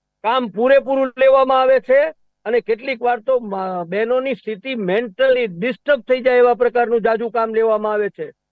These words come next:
અને આપને, અ, માહિતી માટે કહું, અ, દર્શકોની માહિતી માટે કહું કે ગુજરાત સરકારની કોઈ પણ યોજના હોય, એનો પ્રચાર કરવો હોય તો આ આંગણવાડી વર્કર અને આશા વર્કર કરવા જાય છે.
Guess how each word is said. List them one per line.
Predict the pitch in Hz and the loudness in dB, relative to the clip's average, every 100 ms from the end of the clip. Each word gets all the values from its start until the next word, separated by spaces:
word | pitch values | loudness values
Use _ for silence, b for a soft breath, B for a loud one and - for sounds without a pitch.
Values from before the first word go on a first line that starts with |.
| _ | _
અને | - 208 | -8 -4
આપને, | 202 220 233 247 240 233 | -4 -4 -4 -2 -2 -2
અ, | 220 - 185 180 175 170 - - _ _ - | -6 -8 -6 -4 -4 -6 -10 -16 _ _ -8
માહિતી | 196 254 254 285 | -4 -4 -4 -2
માટે | 277 262 | 0 0
કહું, | 254 254 233 170 _ _ _ _ 156 | 0 2 2 0 _ _ _ _ -6
અ, | 170 165 165 | -4 -2 -6
દર્શકોની | 160 214 214 254 254 277 | -4 -4 -2 -4 -2 -4
માહિતી | 269 269 254 | -2 -4 -6
માટે | 262 269 254 | -6 -4 -4
કહું | 262 247 185 135 _ _ _ - | -2 -2 -2 -8 _ _ _ -4
કે | 247 254 | -2 0
ગુજરાત | 190 190 190 262 262 - | -4 -8 -4 -2 -4 -4
સરકારની | 240 - 262 262 240 | -6 -4 -6 -4 -6
કોઈ | 240 262 | -2 -2
પણ | 262 262 | -2 -6
યોજના | 247 240 220 233 247 | -2 -2 -2 -6 -4
હોય, | 233 254 262 | -2 0 0
એનો | 247 240 | -2 -4
પ્રચાર | 214 208 247 247 | -4 -4 -4 -4
કરવો | 254 269 262 247 | -4 -2 0 0
હોય | 220 240 254 - _ _ - | 0 0 -2 -6 _ _ -2
તો | |
આ | 254 240 240 | 0 0 -2
આંગણવાડી | 262 269 262 254 262 | -2 -2 -2 -4 -2
વર્કર | 262 254 269 | -2 -2 -2
અને | 262 262 | -2 -2
આશા | 262 262 | -4 -4
વર્કર | 269 254 254 | -2 -2 -2
કરવા | 240 254 247 | -2 -2 -2
જાય | 233 233 190 | -2 -2 -4
છે. | - | -8